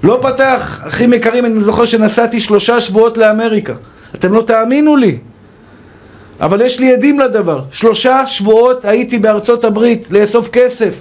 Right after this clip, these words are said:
כדי לבנות בניין, לקנות את השטח. אתם יודעים כמה אספתי? חמש עשרה אלף דולר.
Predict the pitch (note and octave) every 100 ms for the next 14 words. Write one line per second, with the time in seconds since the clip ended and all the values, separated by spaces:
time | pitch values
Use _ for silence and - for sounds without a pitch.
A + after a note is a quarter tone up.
0 | - E3 F3 F3+ F#3+ F#3 A#3 G#3 B3+ C4+
1 | C#4+ A3+ F#3+ A#3+ A#3+ A3+ C4+ C#4 A3+ -
2 | G3+ G#3+ A3+ B3+ B3+ B3+ C4 C4 C#4+ B3+
3 | - _ _ - - - - - - E3+
4 | A#3+ A#3 G#3 - F#3+ F3+ F#3+ F3+ C#3 D#3
5 | D3 A#2